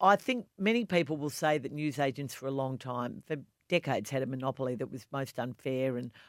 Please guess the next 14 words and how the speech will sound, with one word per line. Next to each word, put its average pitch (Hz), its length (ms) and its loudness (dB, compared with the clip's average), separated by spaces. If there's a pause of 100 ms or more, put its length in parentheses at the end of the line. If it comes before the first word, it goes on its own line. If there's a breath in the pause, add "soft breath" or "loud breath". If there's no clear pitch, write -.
(160 soft breath)
owned 147 220 2
certain 143 320 -2
suburbs, 135 460 0
et 131 120 -8
cetera. 143 320 -2
But 151 200 2 (420 loud breath)
I 202 80 8
think 240 180 6
it's - 140 0
a 160 80 0
sad 151 400 6
day 135 320 4
where, 131 380 2 (400 loud breath)
um, 143 300 0